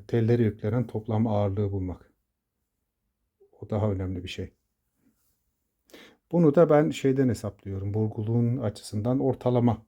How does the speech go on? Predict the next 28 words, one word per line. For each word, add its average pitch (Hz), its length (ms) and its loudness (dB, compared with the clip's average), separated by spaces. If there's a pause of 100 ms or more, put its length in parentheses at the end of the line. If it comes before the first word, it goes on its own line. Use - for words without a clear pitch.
(140)
yani - 160 -14
hafif - 300 -14 (920)
bir 113 120 -6
şey 110 200 -6
olarak 101 360 -4
hesaplıyorum. 98 580 -12 (440)
On 120 140 0
iki 110 180 -4
derece 107 340 -2
olduğu 107 220 -2
için 101 320 -8 (500)
orasının 101 480 -4
açısını 120 600 -4 (1200)
öyle 101 320 -6
bir 127 40 0
hesap 104 320 -6
yapıyorum 92 340 -10
işte. - 220 -14 (2000)
Bu - 140 -2
da 170 100 2
daha 160 200 8
önce 113 200 4
yaptığım 110 520 -2
hesaplama. 113 680 -2 (640)
Burada 131 280 4
da 160 340 6
kırk - 280 -4
tekne, 151 440 0